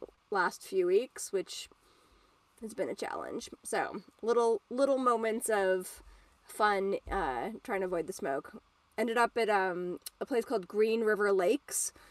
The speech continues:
Campground, uh, which is in the north of the Winds in Wyoming. And you, if you're willing to drive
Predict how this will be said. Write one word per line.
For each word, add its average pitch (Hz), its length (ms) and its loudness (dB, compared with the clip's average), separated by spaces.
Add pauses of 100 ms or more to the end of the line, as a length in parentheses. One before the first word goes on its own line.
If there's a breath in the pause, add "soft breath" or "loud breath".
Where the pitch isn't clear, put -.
(220 soft breath)
Campground, 247 800 0 (120)
uh, 208 160 4
which 196 160 2
is 208 100 -2
in 208 60 -2
the 208 80 0
north 196 380 2
of 202 180 -2
the 185 140 4
Winds 190 360 2
in 190 120 0
Wyoming. 185 560 -2 (480 soft breath)
And 214 100 2
you, 202 380 0 (460)
if 208 120 -2
you're 202 120 6
willing 247 540 6
to - 180 -4
drive 208 760 6